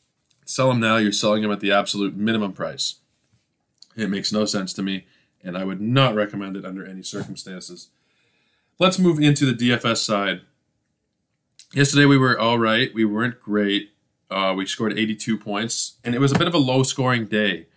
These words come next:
Um, you were not seeing crazy high scores, and it, there wasn't a ton of games yesterday, so there wasn't th-, as many players as usual in the player pool. So we had eighty-two point eight points.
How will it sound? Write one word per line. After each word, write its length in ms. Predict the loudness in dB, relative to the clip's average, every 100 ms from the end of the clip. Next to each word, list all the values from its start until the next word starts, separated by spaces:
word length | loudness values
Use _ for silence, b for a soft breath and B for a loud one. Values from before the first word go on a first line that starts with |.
| _ _ _ _ -4
Um, 420 | -2 0 -4 -6
you 160 | -4 -2
were 200 | -2 -6 _
not 380 | -6 0 0 0
seeing 460 | 2 2 4 0 -6
crazy 460 | -8 -2 0 2 0
high 220 | 0 0
scores, 640 | -2 -4 -4 -2 -2 -4 -12 _ _ _ _ _
and 220 | -6 -4 -4
it, 200 | -6 -6
there 100 | 0
wasn't 400 | 4 4 2 -2
a 40 |
ton 360 | -8 -2 2 2
of 80 | 0
games 300 | -2 -2 -4
yesterday, 340 | -6 -8 -8
so 180 | -8 -6
there 80 | -6
wasn't 360 | -6 -10 -10
th-, 120 | -8 -4
as 160 | -4
many 260 | -2 -4 -4
players 380 | -4 -2 -2 -4
as 200 | -8 -6
usual 520 | -6 -4 -6 -6 -8
in 80 | -12
the 60 | -16
player 300 | -6 -6 -4
pool. 380 | -8 -8 -10 _ b b b b b b _ _
So 360 | -6 0 2 0
we 200 | 2 4
had 240 | 4 2
eighty-two 540 | 2 2 2 0 0 -2
point 320 | -4 -6 -6
eight 240 | -8 -8 -10
points. 520 | -14 -14 -12 -14